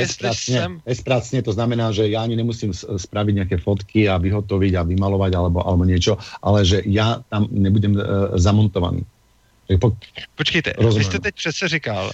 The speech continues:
Speaker 1: eh, že když, eh, měříte mě ve spánku,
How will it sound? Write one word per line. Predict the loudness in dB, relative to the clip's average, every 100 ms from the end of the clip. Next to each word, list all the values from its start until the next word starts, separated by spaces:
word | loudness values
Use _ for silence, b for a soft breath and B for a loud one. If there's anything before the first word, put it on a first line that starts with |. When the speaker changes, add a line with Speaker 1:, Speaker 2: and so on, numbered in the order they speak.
| -4
Speaker 1:
eh, | -2 -2
že | -2 -2
když, | -2 0 0 0 -2
eh, | -2 -2 0 -2 -4 B B B -8
měříte | 0 2 2 0 0 0 0 -2 -4
mě | -2 0
ve | 0 -2
spánku, | -2 -4 -4 -6 -6 -4 -4 -6